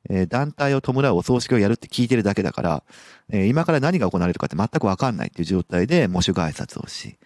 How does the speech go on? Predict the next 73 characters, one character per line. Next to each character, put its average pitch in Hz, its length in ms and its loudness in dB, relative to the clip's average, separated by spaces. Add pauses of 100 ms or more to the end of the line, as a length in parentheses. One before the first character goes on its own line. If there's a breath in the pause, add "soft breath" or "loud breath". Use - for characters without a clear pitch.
(440 soft breath)
で、 214 180 2
喪 156 120 4
主 147 140 -4
の 139 120 2
挨 139 80 2
拶 92 260 -4
の 87 120 0
後 69 200 -4
に 98 360 -2
弔 139 320 2
辞 120 140 -2
が 104 200 2
読 92 160 -6
ま 90 80 -2
れ 85 80 0
る - 60 -8
わ - 60 -6
け - 80 -10
で 69 40 -6
す - 80 -4
ね。 185 160 0 (800 loud breath)
で、 156 320 2
弔 233 300 2
辞 226 100 2
は 214 100 6
ど 170 80 4
う - 20 6
い 185 40 6
う - 20 -2
ふ - 40 -4
う - 20 2
に 156 80 2
や 101 60 2
っ - 40 -6
た - 140 -8
か - 140 -4 (120)
と - 60 -6
い 65 80 -2
う - 40 -8
と、 107 460 2 (480 loud breath)
あ 127 320 2
の 110 760 2
ー、 - 20 -2
ま 135 60 2
あ、 117 40 2
お 110 100 2
寺 127 420 2
の 127 180 0
本 160 240 0
堂 85 180 0
で 60 340 -4
や 87 100 -4
っ - 20 -10
た - 140 -6
ん 62 40 -6
で - 80 -8
す - 80 -14
け - 80 -4
ど、 98 120 2
お 87 40 0
葬 80 160 -6
式 - 200 -8
は。 95 200 0 (500 loud breath)
で、 160 100 -4
そ 151 140 0
の 143 340 2
本 131 240 -2
堂 92 180 0
の 151 300 0 (220 soft breath)
真 104 160 -2
ん 98 60 -4
中 95 220 -2
に、 135 280 -2